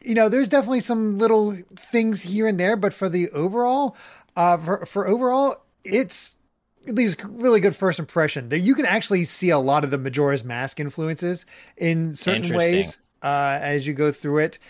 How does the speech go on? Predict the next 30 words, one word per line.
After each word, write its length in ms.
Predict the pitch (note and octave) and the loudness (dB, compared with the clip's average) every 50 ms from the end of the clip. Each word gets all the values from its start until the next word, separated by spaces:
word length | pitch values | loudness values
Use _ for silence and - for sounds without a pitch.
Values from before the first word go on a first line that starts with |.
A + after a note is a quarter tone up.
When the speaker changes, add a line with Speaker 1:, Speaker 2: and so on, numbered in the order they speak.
| - - - - _ - | -20 -20 -20 -20 _ -6
Speaker 1:
And, 600 | - D3+ D#3 D#3 D#3 D3+ D3+ D3+ D3 D3 D3 - - | -2 0 2 2 2 2 0 0 -2 -4 -6 -4 -2
um, 500 | C3+ C3+ C3+ C3 C3 C3 B2+ B2+ C3 - | -2 -2 0 -2 -2 -4 -6 -8 -10 -8
you 120 | - E3+ F3 | -4 -4 -2
can 140 | D3+ F#3 D#3 | 0 2 2
definitely 300 | G3+ G3 D3 F3+ F#3+ E3+ | 2 2 2 0 -4 -4
see 180 | - F#3+ F3+ | -2 -2 -2
how 240 | E3 - - E3+ D#3+ | -2 -2 -2 -2 -2
it's 120 | D#3 D3+ | -2 -2
sort 140 | - D#3 D3 | -2 -2 -4
of 80 | C3 B2 | -4 -4
structured, 760 | - - - - F#3+ F#3 F3+ - - F3+ F3 E3 E3 D3+ - - - - - - _ _ _ - | -8 -8 -4 -2 0 0 0 -2 -4 -2 0 0 0 -2 -4 -10 -20 -20 -20 -20 _ _ _ -6
but 180 | - G#3 G3+ | -4 -4 -2
there's 180 | - B3 C4 A#3+ | 0 0 2 2
a 60 | C4+ | 2
lot 540 | B3+ A#3 F#3+ D#3+ D#3 D#3 D#3 D#3+ D#3+ E3 - _ _ _ _ _ _ _ - | 2 2 2 0 2 2 2 2 0 -2 -4 _ _ _ _ _ _ _ -18
to 280 | - - F3+ E3+ D#3+ | -10 -6 -4 -4 -2
enjoy 320 | E3 D#3+ C#3+ D3+ F#3+ A3 G3+ | -2 -2 -2 0 2 2 2
about 320 | D3+ C3 C3 B2+ B2 B2 | 2 2 0 0 0 -2
it. 140 | B2 B2+ C3+ | -4 -6 -6
And 320 | C#3+ C#3+ D3+ D3+ D3+ D3 - | -6 -6 -4 -4 -4 -6 -6
I 140 | - E3 E3 | -2 -2 0
like 260 | E3 F3 G#3 A3 G#3 | 2 2 2 0 0
the 60 | - G3 | -2 -2
way 200 | F3 F#3 F#3 F3+ | -2 0 0 -2
it's 120 | D#3 - | -2 -4
sort 220 | - F3 E3+ E3 | -4 -2 -2 -2
of 80 | D3+ C3+ | -2 -2
set 180 | - E3+ D3+ D3+ | -2 -2 0 0
up 240 | D#3+ D#3 C#3 - | 0 0 0 -2
where, 320 | C#3 C#3 C3+ C3+ C3+ C3+ | -4 -4 -2 -2 -2 -4